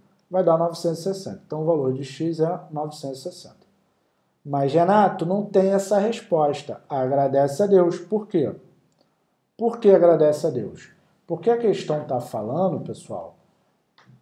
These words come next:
pra você, a questão tá falando, galera,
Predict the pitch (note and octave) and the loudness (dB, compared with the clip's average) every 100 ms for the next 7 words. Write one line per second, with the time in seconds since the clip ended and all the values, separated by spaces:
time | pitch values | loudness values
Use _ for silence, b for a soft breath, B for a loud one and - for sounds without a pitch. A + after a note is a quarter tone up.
0 | _ _ - E3+ F#3 E3+ D3 C3 - - | _ _ 0 4 6 4 -2 -4 -8 -4
1 | E3+ E3 G2 - _ _ _ _ _ _ | 0 0 -4 -12 _ _ _ _ _ _
2 | _ _ _ _ _ _ _ _ _ _ | _ _ _ _ _ _ _ _ _ _
3 | _ _ _ _ _ _ _ _ _ _ | _ _ _ _ _ _ _ _ _ _
4 | _ _ _ _ _ _ _ _ _ _ | _ _ _ _ _ _ _ _ _ _
5 | b b b b D3+ D3 E3 - A3 A#3 | b b b b -6 -2 -2 0 0 0
6 | A3+ F#3 D#3+ G#3+ F3+ A#2 A2 G2 | 2 2 2 0 -2 -4 -6 -10